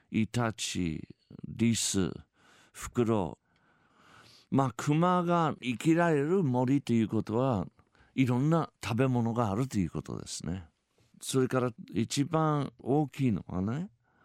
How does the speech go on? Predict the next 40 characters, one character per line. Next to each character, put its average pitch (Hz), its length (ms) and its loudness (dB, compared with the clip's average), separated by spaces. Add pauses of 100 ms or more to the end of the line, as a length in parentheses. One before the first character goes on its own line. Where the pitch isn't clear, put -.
(500)
動 131 260 2
物 151 280 -2
の 139 120 2
胃 120 100 0
腸 131 320 0
の 127 120 0
中 127 320 -2
に 85 260 0
大 139 280 4
事 139 160 -2
な 147 100 2
菌 139 320 0
が 80 80 -2
あ - 40 -10
る - 60 -16
ん 92 180 -18
で - 80 -20
す。 - 280 -18 (800)
そ - 220 0
の 165 120 4
菌 147 420 2
は、 127 300 0 (560)
あ 98 240 -4
の、 90 140 -10
土 - 400 0
の 170 140 0
中 160 260 -2
の 85 220 -2
微 107 120 0
生 151 280 2
物 110 320 -8
を 87 380 -4
す - 200 -8
ご 127 160 -4
く - 80 -20
健 131 280 -2
康 107 160 -6
に 101 140 -2
す 101 140 -10
る。 90 180 -10